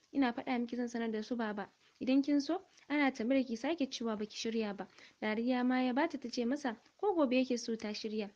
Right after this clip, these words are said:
"Idan kin raina mun, da kin raina kanki kuwa."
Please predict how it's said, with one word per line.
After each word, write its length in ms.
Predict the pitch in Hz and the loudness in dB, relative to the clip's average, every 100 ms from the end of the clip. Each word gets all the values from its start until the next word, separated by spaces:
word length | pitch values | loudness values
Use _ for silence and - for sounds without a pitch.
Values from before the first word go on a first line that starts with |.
| _ - _ - | _ -20 _ 0
"Idan 140 | 262 | 2
kin 140 | 262 277 | 4 4
raina 280 | 285 285 247 | 4 4 4
mun, 240 | 247 240 - | 2 0 -2
da 140 | 214 | -4
kin 160 | 226 277 | 0 2
raina 220 | 320 302 | 4 2
kanki 260 | 247 226 214 | 2 -2 -4
kuwa." 220 | 214 190 | -8 -10